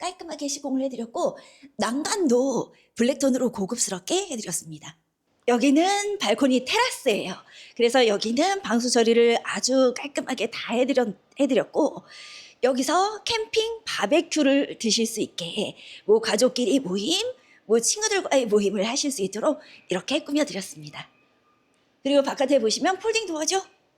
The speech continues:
전체적으로 다 이렇게 오픈을 하게 되면 아주 시원한 바람이 들어오기 때문에 바깥에 외기를 충분히 즐기기에도 좋고 닫아놓고 있으면 따뜻한 썬룸이 되기도 해요.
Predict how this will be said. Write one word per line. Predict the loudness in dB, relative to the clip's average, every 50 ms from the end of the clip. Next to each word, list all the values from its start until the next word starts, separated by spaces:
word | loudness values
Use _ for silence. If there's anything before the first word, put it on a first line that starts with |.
| _ _
전체적으로 | 0 0 2 2 2 2 4 4 2 2 2 0 0
다 | 0 -2 0 0 0
이렇게 | 2 0 0 2 2
오픈을 | 2 2 2 2 4 4 4 4
하게 | 2 0 -2 -2
되면 | 0 0 0 0 -2 -6 -6 -6 -6 -4 -4 -6 -6 -8 -20 -20 _ _ _ _ -6
아주 | -4 -4 -2 -2 -2 -2 0
시원한 | 0 -2 -2 -4 -4 -4 -2 -2 -2 -2 -2 -2 -2 -2 -4 -4
바람이 | -6 -4 0 0 2 2 0 2
들어오기 | 4 4 4 2 0 -4
때문에 | -4 -6 -6 -4 -6 -4 -2 -2 -2 -4 -6 -10 _ _ _ _ _ _ _ _ _ _ _ _ _ _ _ _ _ _ _ _ _ _ _ _ _ _ _ _ _ _ _ _ _ -6
바깥에 | -6 0 0 2 4 6 4 6
외기를 | 4 4 2 2 0 -2 0 0 0
충분히 | 0 -2 -2 -4 -4 -4 -2 -2
즐기기에도 | 0 0 0 2 0 0 2 2 2 2 0
좋고 | -2 -2 -4 -6 -6 -12 -10 -6 -2 0 0 0
닫아놓고 | -2 -2 -4 0 0 0 0 0 -2 -2
있으면 | -2 -2 -4 -2 -2 -2 -2 -4 -10 _ -20 -20 -20 _ -6
따뜻한 | -6 -4 -2 -2 0 2 2 2 2
썬룸이 | 0 0 -2 -2 -2 -4 -6 -6 -2
되기도 | -2 -2 -2 -2 -4 -4 -4
해요. | -2 -2 -2